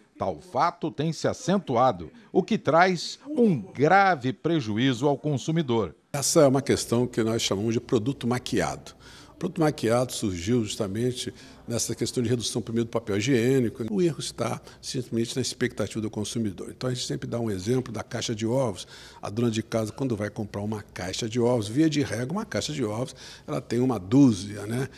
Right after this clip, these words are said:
Speaker 2: Então, ela vai lá, a dona de casa não conta os ovos. A dona de casa simplesmente olha se tem ovo quebrado ou não, mas ninguém conta se tem. A caixa de ovos tem uma dúzia. E na medida em que há uma redução da caixa de ovos, não mais doze, sim dez, e aí vem a grande questão.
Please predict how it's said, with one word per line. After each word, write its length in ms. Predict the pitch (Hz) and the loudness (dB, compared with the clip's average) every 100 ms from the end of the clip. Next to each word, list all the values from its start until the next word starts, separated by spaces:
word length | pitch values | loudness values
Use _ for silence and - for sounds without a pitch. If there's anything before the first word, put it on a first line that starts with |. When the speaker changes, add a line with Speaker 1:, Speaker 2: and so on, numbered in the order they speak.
| - - | -14 -8
Speaker 2:
Então, 580 | 160 - 110 135 170 | -4 2 2 2 0
ela 160 | 147 131 | 0 0
vai 200 | 110 104 | 0 -4
lá, 140 | 110 | -4
a 20 | 113 | 0
dona 240 | 110 110 | 2 2
de 100 | - | 0
casa 240 | - 127 | -6 -4
não 100 | 180 | -2
conta 360 | 170 - 120 110 | 0 2 2 2
os 120 | 87 | 0
ovos. 320 | 113 95 80 | 2 2 0
A 40 | 98 | -6
dona 120 | 113 | -6
de 120 | 120 | -6
casa 180 | - 110 | -6 -6
simplesmente 420 | - 147 143 151 | -6 -4 0 2
olha 140 | 143 151 | 4 2
se 140 | - | 0
tem 100 | 120 | 0
ovo 180 | 107 101 | 0 0
quebrado 460 | - 95 104 101 | -6 -6 -4 -6
ou 60 | 92 | -4
não, 180 | 117 123 | -2 0
mas 160 | 107 | 0
ninguém 320 | 120 117 170 185 | -2 -4 -4 -4
conta 460 | - 147 151 98 | -2 -2 0 -4
se 160 | - 110 | -6 -8
tem. 320 | - 110 101 - - - | -6 -6 -6 -12 -16 -6
A 140 | 143 | -6
caixa 260 | - - 120 | -4 -6 -6
de 100 | 110 | -8
ovos 200 | 117 - | -8 -4
tem 120 | 139 | -2
uma 160 | 123 | 0
dúzia. 440 | 98 127 123 95 98 - - - | 0 4 4 4 -6 -14 -18 -6
E 40 | 208 | 2
na 80 | 202 | 4
medida 340 | 185 196 190 | 4 4 2
em 60 | 190 | 0
que 260 | - 165 | 2 4
há 80 | 147 | 4
uma 200 | 156 147 | 4 0
redução 880 | 110 147 160 156 - - 117 117 120 | 2 2 4 2 0 0 2 2 0
da 160 | 101 90 | -4 -6
caixa 440 | - 101 101 120 | -6 -4 -2 -4
de 140 | 113 | -2
ovos, 460 | 107 98 101 98 95 | -2 -2 -2 -4 -6
não 160 | 123 113 | -4 -2
mais 360 | 104 107 98 | -2 -4 -6
doze, 380 | 95 113 107 98 | -2 -2 0 -2
sim 260 | - 110 98 | -4 -4 -2
dez, 440 | 95 101 107 98 | 0 2 0 0
e 20 | |
aí 140 | 113 131 | -2 -2
vem 160 | 139 | -2
a 100 | 120 | -4
grande 420 | 107 120 143 139 | 0 4 4 2
questão. 520 | - 120 104 - 82 | 0 -2 -2 -6 -10